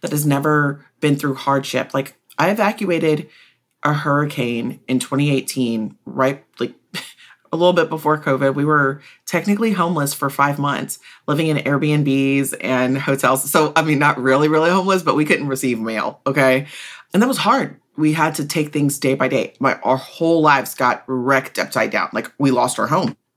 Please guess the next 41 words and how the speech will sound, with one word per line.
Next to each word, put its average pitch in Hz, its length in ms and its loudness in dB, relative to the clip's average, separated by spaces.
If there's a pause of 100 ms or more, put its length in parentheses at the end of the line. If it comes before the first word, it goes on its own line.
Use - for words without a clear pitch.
(300)
But 151 160 2
it 165 40 4
was 175 120 0
still 202 240 0
in 165 140 0
that 156 180 0
morning 151 420 2
routine, 127 720 -2 (840)
staying 185 500 2
consistent 147 1040 -2 (300)
with - 560 0 (240)
getting 151 280 2
my 139 140 2
mind 127 280 2
right 117 120 -2
in 120 120 -2
the 120 60 -2
morning. 151 300 0
And 147 140 2
then 269 500 2 (560)
when 196 180 0
I 220 80 4
didn't 247 220 0
get 247 140 2
my 226 120 2
mind 208 280 2
right 190 120 0
in 180 60 -2
the 196 60 0
morning, 170 300 0
'cause 175 160 0
I, 175 200 2
I 180 120 2
scrolled 202 300 0
on 185 120 0
social 185 300 -2
media 185 280 2
too 170 160 -4
much, 147 240 -2
I 147 80 0
was, 147 180 0